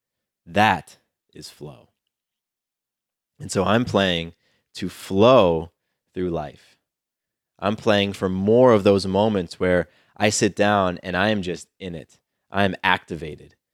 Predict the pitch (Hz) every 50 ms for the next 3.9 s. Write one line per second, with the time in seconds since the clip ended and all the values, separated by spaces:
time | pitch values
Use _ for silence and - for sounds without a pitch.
0 | _ _ _ _ _ _ 87 85 85 85 87 87 98 104 - 131 131 123 120 117
1 | 110 101 - _ _ _ _ _ - 95 110 120 117 - 104 107 - 113 107 -
2 | 101 95 92 85 90 90 92 92 92 95 95 98 98 92 90 87 90 90 - 110
3 | 120 - - 98 - - - 135 135 156 147 117 98 92 90 87 -